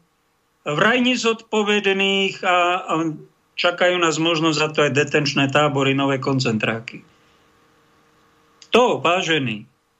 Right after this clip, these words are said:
je v rámci humoru. My si to takto môžeme povedať, ale sme k tomu tak blízko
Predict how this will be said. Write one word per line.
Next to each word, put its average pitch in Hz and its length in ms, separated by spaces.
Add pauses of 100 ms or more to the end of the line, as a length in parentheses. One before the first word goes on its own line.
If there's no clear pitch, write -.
(360)
je 147 160
v 160 60
rámci 185 340
humoru. 147 560 (2250)
My 175 80
si 170 160
to 165 160
takto 160 320
môžeme 151 320
povedať, 156 480
ale 170 80
sme 190 240
k - 100
tomu 220 640
tak 247 320
blízko 196 880